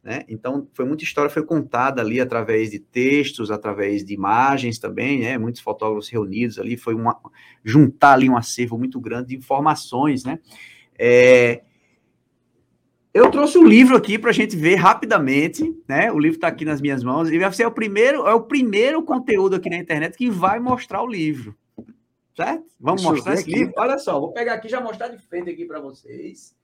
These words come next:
Speaker 2: Como é que eu
Speaker 1: Quem
Speaker 2: faço
Speaker 1: tá
Speaker 2: pra ver aqui?
Speaker 1: assistindo?
Speaker 2: Peraí.
Speaker 1: Vamos lá. Eu vou mostrar na minha câmera aqui, tá?
Speaker 2: Eu não, como é que
Speaker 1: Aí,
Speaker 2: eu faço
Speaker 1: ó,
Speaker 2: pra ver?
Speaker 1: vou mostrar
Speaker 2: Bem
Speaker 1: aqui mais
Speaker 2: mais
Speaker 1: pertinho, eu vou, vou, vou aumentar aí pra você, né? Olha só.
Speaker 2: Caraca, velho,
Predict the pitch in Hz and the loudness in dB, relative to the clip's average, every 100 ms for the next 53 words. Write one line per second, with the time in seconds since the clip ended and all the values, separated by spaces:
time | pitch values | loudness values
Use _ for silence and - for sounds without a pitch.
0 | _ 185 190 180 170 110 127 127 131 117 | _ -8 -2 -2 -2 -4 -6 -4 -6 -6
1 | - - - - - - _ - 156 _ | -8 -8 -10 -14 -14 -16 _ -18 -18 _
2 | _ _ _ - 131 120 101 110 156 190 | _ _ _ -8 -6 -6 -4 2 4 4
3 | 208 247 311 _ _ _ _ _ _ _ | 2 0 -8 _ _ _ _ _ _ _
4 | _ - 127 156 156 - 160 151 143 135 | _ -10 -6 -2 -4 -2 -4 -2 -4 -6
5 | 131 131 123 120 117 117 185 214 233 262 | -8 -8 -6 -4 -4 -6 -8 -8 -6 -8
6 | 320 _ _ _ _ _ - 127 - - | -12 _ _ _ _ _ -6 -6 -6 -4
7 | 165 180 - _ 214 127 208 175 - 180 | -4 -4 -10 _ -2 0 4 4 4 0
8 | 135 139 196 220 196 185 208 196 - 127 | 0 0 0 0 0 2 2 2 -4 -6
9 | 156 - 127 120 180 214 202 185 220 240 | -6 -4 -6 -6 -8 0 0 2 2 2
10 | 156 170 220 147 156 226 254 247 202 185 | -2 0 -2 -2 0 0 0 0 0 0
11 | 185 180 160 151 147 151 165 208 277 - | 2 0 0 -4 -4 0 2 0 0 -10
12 | _ - 123 170 240 - - 170 175 139 | _ -10 -4 -2 -4 -12 -2 2 2 0
13 | - 147 190 226 190 202 208 202 - - | 0 2 4 4 4 4 2 -4 -8 -16
14 | - 320 285 127 127 | -14 -12 -8 -6 -8